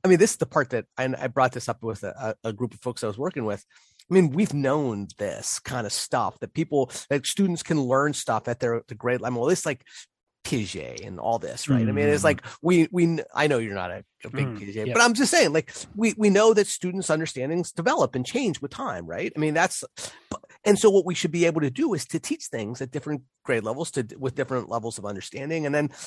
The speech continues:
Speaker 1: slowly grow and build, right? That's, that's like, you know, that's educational psychology, right?
Speaker 2: Oh,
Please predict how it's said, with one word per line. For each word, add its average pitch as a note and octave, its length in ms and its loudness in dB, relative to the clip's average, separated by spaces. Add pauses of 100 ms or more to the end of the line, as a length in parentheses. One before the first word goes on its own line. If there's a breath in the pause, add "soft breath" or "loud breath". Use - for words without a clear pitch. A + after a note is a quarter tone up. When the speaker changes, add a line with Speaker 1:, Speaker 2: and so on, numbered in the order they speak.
Speaker 1:
slowly D#3+ 280 2
grow B2 320 2
and C#3+ 140 0
build, A3 320 4 (180)
right? D#3 180 -6 (140)
That's, - 400 0
that's G3 180 2
like, F#3+ 240 0 (320)
you D3 60 -4
know, B2 240 2 (160)
that's - 300 -2 (460)
educational E3 440 2
psychology, C#3+ 560 -6 (340)
right? G#2+ 200 -10 (760)
Speaker 2:
Oh, A#2 480 -12